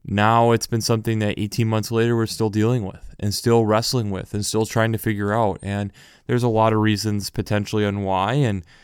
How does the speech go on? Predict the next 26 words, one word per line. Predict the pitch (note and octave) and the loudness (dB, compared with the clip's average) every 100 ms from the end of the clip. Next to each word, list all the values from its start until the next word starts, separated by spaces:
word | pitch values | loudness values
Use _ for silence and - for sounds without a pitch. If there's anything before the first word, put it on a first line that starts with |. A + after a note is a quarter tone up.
| _ - | _ -4
but | A2 B2+ B2 _ | 4 4 2 _
there's | B2+ B2 A#2+ | 2 4 4
times | - - C#3+ D3+ | 0 0 2 2
where | B2+ B2 | 2 2
we | A2+ A#2+ | 4 2
underestimate | - A#2 A2 D2 A2+ - A2+ G#2 F#2+ - | 2 0 0 0 0 0 0 0 -2 -4
or | G#2 G#2 G#2 | 0 2 2
we | G2+ G#2+ G2 _ _ - | 2 0 0 _ _ -2
don't | A#2+ A#2+ B2+ | 4 4 4
give | - A#2 | 2 0
gratification | G#2 A2 G#2+ G#2+ - G#2+ G#2+ - F#2+ | 2 0 0 -2 -2 -2 0 -2 -4
or | F#2+ G2+ G2+ | -4 -2 0
we | G#2 G#2+ - | 0 -2 0
aren't | A2+ B2+ C3 | 4 4 2
willing | A#2 A#2 A2+ | 2 4 2
to | G#2+ | 2
be | G#2+ - | 0 0
open | G#2+ A#2 B2+ | 0 0 0
enough | A#2 A2 G#2 - | 0 0 -2 -2
to | - D#2 | -6 -2
understand | G#2 G#2+ G#2+ - G#2+ A2 A2 | 0 0 -2 -2 -2 0 -2
or | G2+ | -2
listen | G2 A2 G#2+ A#2 A2 | -2 -2 0 -2 -4
to | - G#2+ G#2 G2 - _ _ _ | -4 -2 0 -2 -6 _ _ _
new | G#2+ A2+ B2 | 0 4 6
ideas. | A#2+ A2 G2+ G#2 G2+ D2+ - - | 6 2 2 0 0 -4 -12 -16